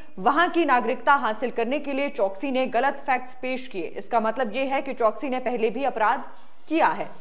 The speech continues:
लेकिन फिलहाल चौकसी, आपको ये भी बता दें कि चौकसी दो हज़ार अठारह में देश छोड़कर भाग गया था।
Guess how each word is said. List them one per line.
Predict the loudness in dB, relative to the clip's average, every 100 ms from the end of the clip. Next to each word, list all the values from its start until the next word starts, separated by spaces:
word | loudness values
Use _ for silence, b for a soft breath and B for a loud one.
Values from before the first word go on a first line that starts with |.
| -6
लेकिन | -4 -2 0
फिलहाल | 4 6 4 -2 B B B B B
चौकसी, | 6 6 6
आपको | 4 4 2
ये | 0
भी | 2
बता | 4 4
दें | 4
कि | 0
चौकसी | 4 4 4
दो | 0
हज़ार | 2 6 6
अठारह | 4 2 4 4
में | 4 0
देश | 0 0 -2 -4 -2
छोड़कर | 0 0 0 -2 0
भाग | 2 2
गया | 2 2
था। | 2 0 -2